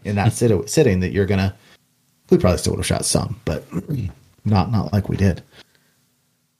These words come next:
Speaker 1: So that moved us away from Avery Quickset.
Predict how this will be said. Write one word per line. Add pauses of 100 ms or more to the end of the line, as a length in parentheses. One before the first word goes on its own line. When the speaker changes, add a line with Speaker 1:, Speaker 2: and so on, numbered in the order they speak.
(120)
Speaker 1:
So (340)
that
moved
us
away
from
Avery
Quickset.